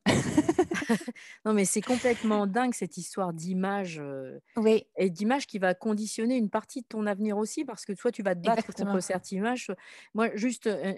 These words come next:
Speaker 2: moi, la parenthèse, puisque tu le connais, on, on l'a eu comme prof tous les, toutes les deux.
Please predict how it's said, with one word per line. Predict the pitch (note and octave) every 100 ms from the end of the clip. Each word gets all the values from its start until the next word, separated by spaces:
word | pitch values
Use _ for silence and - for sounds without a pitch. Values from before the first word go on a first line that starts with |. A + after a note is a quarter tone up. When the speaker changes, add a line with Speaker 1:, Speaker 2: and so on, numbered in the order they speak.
| F#3
Speaker 2:
moi, | F#3+ D#3+
la | F3+
parenthèse, | - G#3 G3 F3 C#4+
puisque | - - F#3+
tu | F#3+
le | D#3+
connais, | - E3+ A#3 C4
on, | E3+ D3+
on | D#3
l'a | D#3+
eu | F3
comme | F#3 E3
prof | D3+ F3
tous | - D#3
les, | C#3+ C#3
toutes | - D#3
les | D#3+
deux. | D3+ D4